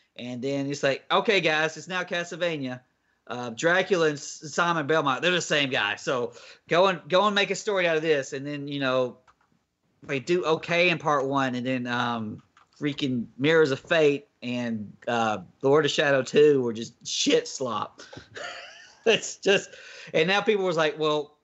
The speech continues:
Sony's gonna, Sony and Kojima, they're gonna remake Silent Hills." I'm like, "Mm,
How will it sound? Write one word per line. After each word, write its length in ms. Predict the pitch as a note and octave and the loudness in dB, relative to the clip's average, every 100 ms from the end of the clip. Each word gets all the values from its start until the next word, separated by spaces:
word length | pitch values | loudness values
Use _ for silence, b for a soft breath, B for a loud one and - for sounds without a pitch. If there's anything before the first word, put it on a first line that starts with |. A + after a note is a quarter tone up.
| _ | _
Sony's 540 | - A3 C4 C#4 G3 | -6 -2 0 0 -2
gonna, 280 | E3 F#3 D3 | -6 -8 -8
Sony 420 | - B3 C4 A3 | -4 0 2 0
and 80 | E3 | 0
Kojima, 500 | E3+ C#3 B3+ A#3 D#3 | 0 2 0 2 4
they're 180 | G#3+ A3+ | 4 4
gonna 240 | G3 E3 | 6 6
remake 440 | D#3 B3+ A#3 G3 | 4 4 2 0
Silent 340 | - G#3 G#3 F#3 | 0 0 2 4
Hills." 400 | G#3+ G3+ E3 C#3+ | 4 4 2 0
I'm 160 | D3 | -4
like, 180 | D3+ C#3 | -4 -4
"Mm, 1200 | E3 G3 G3 F#3+ F#3 F3+ F3 - - - - - | -6 -8 -6 -6 -4 -2 -2 -4 -12 -16 -16 -18